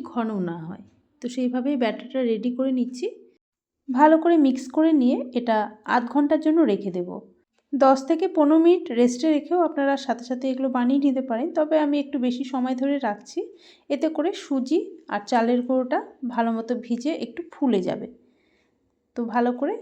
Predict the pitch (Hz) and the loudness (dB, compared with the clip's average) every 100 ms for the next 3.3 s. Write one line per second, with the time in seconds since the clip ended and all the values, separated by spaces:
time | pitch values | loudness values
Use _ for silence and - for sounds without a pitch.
0 | - - 226 - 220 202 247 254 233 - | -10 -8 -6 -6 -10 -6 -4 -2 -2 -4
1 | 254 247 247 381 - - _ _ _ _ | -2 0 0 -4 -8 -20 _ _ _ _
2 | _ _ _ _ _ - 247 285 233 240 | _ _ _ _ _ -6 -2 -2 0 0
3 | 240 247 370 | 0 0 -2